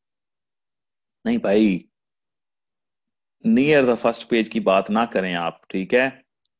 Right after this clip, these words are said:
अ, अपने आप को, अपने क्लाइंट को कभी भी ये ना कहें कि मैं आपको नेड़े, आपको उसको कहो, "मैं रैंक करवा दूंगा आपको, छोड़ दो।" ये क्या बात आपने कर दी कि नहीं करवा सकोगे? ठीक है, ये तो आप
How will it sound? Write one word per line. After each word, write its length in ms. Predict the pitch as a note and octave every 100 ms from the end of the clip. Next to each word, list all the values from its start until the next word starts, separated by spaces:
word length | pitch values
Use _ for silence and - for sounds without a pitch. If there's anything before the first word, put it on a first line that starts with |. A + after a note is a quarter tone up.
| _ _ _ _ -
अ, 40 | G2 G2 G2+ G2+ G#2
अपने 360 | A2+ - A#2 G#2
आप 280 | G#2 G#2
को, 540 | - A2 A2 A2+ A2 A2 A#2+
अपने 360 | G#2 A2 - A2
क्लाइंट 460 | A2 G#2 A2+ A2+ A2
को 80 |
कभी 260 | G#2 A2 B2
भी 120 | B2
ये 180 | A2 A2+
ना 140 | A2+
कहें 200 | G#2+ G#2
कि 100 | G2+
मैं 120 | G#2 G2+
आपको 300 | G2 - A2
नेड़े, 400 | G2+ G2+ G#2 G2+
आपको 380 | G#2+ - C#3
उसको 200 | C#3+ -
कहो, 120 | D#3 G#3+
"मैं 120 | G#3+
रैंक 300 | D3 D#3 D#3+
करवा 260 | D3 C3
दूंगा 260 | A2+ A2+ G2+
आपको, 300 | F#2 - E2+
छोड़ 340 | - G#2+ A#2
दो।" 380 | A2+ G2 - _ _ _ _ _ _ _ _ _ -
ये 200 | D#3 G3+
क्या 160 | D#3+
बात 240 | A2+ G2+ G2
आपने 280 | F#2+ G2 F#2
कर 100 | F#2
दी 180 | G2+
कि 120 | G2 F#2+
नहीं 180 | A2
करवा 280 | A2+ F#2+ F2
सकोगे? 400 | - - F2 E2+ - _ _ _ _ _ _
ठीक 180 | G2+ G2+
है, 180 | C#3 -
ये 120 | A2+
तो 160 | A2+ A#2
आप 300 | G#2+ G#2+